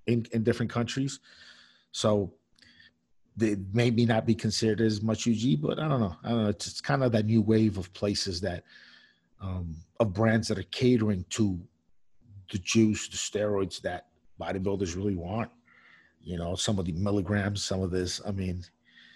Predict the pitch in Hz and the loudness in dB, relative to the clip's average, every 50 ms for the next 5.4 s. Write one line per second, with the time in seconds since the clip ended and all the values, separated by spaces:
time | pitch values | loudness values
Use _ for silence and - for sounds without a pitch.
0 | - _ _ _ _ _ _ - - - - _ _ _ _ _ - - - - | -20 _ _ _ _ _ _ -20 -20 -20 -20 _ _ _ _ _ -20 -12 -4 -2
1 | - - 139 160 165 160 - 151 139 139 139 139 117 127 127 131 131 131 - - | 2 4 6 4 4 4 6 8 8 10 10 8 8 8 8 8 8 6 6 4
2 | 127 123 104 - - 117 117 123 120 - - - - 95 - - 110 110 110 104 | 2 2 4 4 6 8 8 8 6 6 0 -8 -14 -14 -10 -8 -6 -6 -4 4
3 | 104 120 117 120 120 131 151 180 131 110 101 87 - - 113 107 98 95 87 82 | 6 6 8 8 8 8 8 8 6 6 2 0 -2 0 2 2 2 2 -2 -4
4 | - 101 87 - - 104 85 85 82 76 71 - 85 92 87 85 85 82 - - | -4 -6 -6 -4 -4 -2 -2 -2 -4 -6 -8 -8 -6 -4 -4 -2 -4 -6 -6 -8
5 | 80 85 90 85 - - - | -6 -6 -6 -6 -8 -14 -20